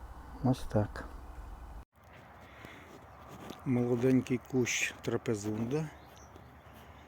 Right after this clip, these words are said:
Робили весною прикидку куща для вирощування саджанців. Зараз подивимось, що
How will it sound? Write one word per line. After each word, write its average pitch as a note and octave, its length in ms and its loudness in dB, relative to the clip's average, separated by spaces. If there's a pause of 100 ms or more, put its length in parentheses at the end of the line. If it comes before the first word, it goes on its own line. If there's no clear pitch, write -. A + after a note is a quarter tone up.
(400)
Робили A#2 480 4
весною G#2+ 640 2 (1120)
прикидку A2+ 580 0
куща C#3 640 4 (1700)
для A#2+ 200 0
вирощування A2+ 840 2
саджанців. A2+ 680 2
Зараз B2 280 0
подивимось, A2+ 560 2
що - 180 -4